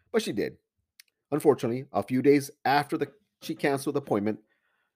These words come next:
my sons text us to let us know whatever he had come back, and it was worse. So, right now, it looks like my wife scheduled an appointment with a specialist in Mexico again. So I will keep you posted on his sixth visit.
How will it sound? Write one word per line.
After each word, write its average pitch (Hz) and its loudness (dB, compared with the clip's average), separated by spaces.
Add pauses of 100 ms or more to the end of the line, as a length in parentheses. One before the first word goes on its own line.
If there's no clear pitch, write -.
(140)
my 98 -4
sons 131 -4
text - -2
us 95 -6 (180)
to 113 0
let 113 4
us 131 -4
know 131 2
whatever 104 0
he 143 -2
had 113 0 (180)
come 135 -4
back, 107 0 (300)
and 98 -12
it 87 -6
was 80 -12
worse. 85 -8 (640)
So, - 4 (520)
right 214 4
now, 180 0 (240)
it 107 -6
looks 131 -4
like 139 -4
my 104 -6
wife 110 -2
scheduled 110 -4
an 101 -6
appointment 98 -6
with - -14
a 104 -10
specialist 107 -6
in 120 -8
Mexico 127 -8 (160)
again. 139 -2 (600)
So - -8
I - -2
will 220 2
keep 196 -8
you 190 -6
posted 170 0
on 95 -6
his 98 -10 (340)
sixth - -6 (180)
visit. 127 -4